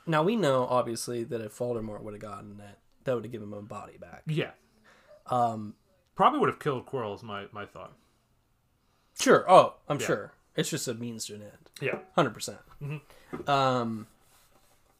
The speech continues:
Speaker 1: which, at that point, that would have killed the alchemist.
Speaker 2: Nicholas Flamel?
Speaker 1: Mm-hmm.
Speaker 2: Yeah, well, it, only if you stole and, and or destroyed the Sorcerer's Stone.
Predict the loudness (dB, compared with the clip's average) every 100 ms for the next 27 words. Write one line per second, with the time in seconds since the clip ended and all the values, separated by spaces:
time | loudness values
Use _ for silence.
0 | _ -4 -4 -6 -14 _ _ -16 -2 0
1 | 0 -2 -4 -8 -10 -10 -10 -10 -14 -16
2 | -18 -12 -12 -12 -20 -20 -20 -20 -20 _
3 | _ _ _ _ _ -6 -2 -4 -4 -8
4 | -8 -10 -10 -8 -8 -12 _ _ _ _
5 | _ _ _ -20 -20 -20 -4 4 8 8
6 | 8 4 10 10 10 6 2 -2 2 4
7 | 4 2 0 -4 -4 -4 2 6 6 4
8 | 0 -4 -4 -4 -2 -4 -6 -2 -2 -2
9 | -4 -6 -6 -10 -12 -16